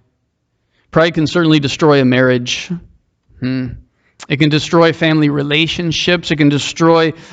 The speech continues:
churches and congregations. We've all seen it. It just destroys businesses. It destroys all kinds of things. Pride gets in the way.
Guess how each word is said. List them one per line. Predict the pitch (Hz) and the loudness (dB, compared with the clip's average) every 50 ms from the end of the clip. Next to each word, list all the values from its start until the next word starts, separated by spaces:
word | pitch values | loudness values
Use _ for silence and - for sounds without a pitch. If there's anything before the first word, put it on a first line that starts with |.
| - - - | -20 -12 -6
churches | - - - - 190 190 185 - - 185 180 175 | -4 -2 0 2 2 2 2 2 0 0 2 2
and | 160 143 135 | 2 0 0
congregations. | - - 165 165 165 151 143 139 135 131 123 117 156 151 160 185 190 175 - - 180 175 175 156 | 0 2 2 4 4 2 2 2 0 0 -2 -2 0 2 2 2 0 0 -2 0 0 0 2 2
We've | 156 160 156 | 2 2 4
all | 165 170 180 185 180 | 4 4 4 4 2
seen | 170 - - 185 185 180 | 0 -2 -2 0 2 2
it. | 156 139 135 | 2 2 2
It | 147 143 | 0 0
just | 151 160 151 - | -2 -4 -6 -4
destroys | 151 135 - - - - 160 160 170 185 196 185 175 151 139 | -6 -6 -6 -6 -4 0 2 4 4 6 4 4 2 0 -2
businesses. | 127 147 160 170 185 196 185 175 196 185 185 185 180 | 0 0 0 2 2 0 0 2 2 2 0 0 0
It | - | 0
destroys | 208 196 - - 208 202 196 180 | -2 -2 -2 0 2 2 2 2
all | 185 165 | 2 0
kinds | - - 160 175 185 165 | -2 -4 -4 -2 -2 0
of | 156 135 | -2 -2
things. | - - 139 131 127 | -2 -2 -2 -2 0
Pride | 127 143 143 143 147 143 | 0 0 0 0 0 0
gets | 143 127 - | -2 -4 -2
in | - 120 | -4 -4
the | 117 117 | -4 -4
way. | 117 113 117 117 113 | -6 -8 -8 -10 -10